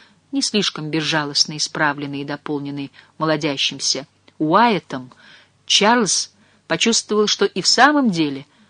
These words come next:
вступает во владение своим наследством. Ему казалось, что это объясняет всю его предыдущую праздную жизнь — его заигрывание с религией, с наукой, с путешествиями. Он все время ждал этой минуты,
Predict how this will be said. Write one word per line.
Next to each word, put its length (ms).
вступает 600
во 60
владение 420
своим 280
наследством. 680
Ему 200
казалось, 380
что 160
это 420
объясняет 580
всю 220
его 160
предыдущую 680
праздную 460
жизнь — 440
его 180
заигрывание 600
с 120
религией, 580
с 120
наукой, 480
с 60
путешествиями. 1000
Он 120
все 140
время 240
ждал 480
этой 240
минуты, 540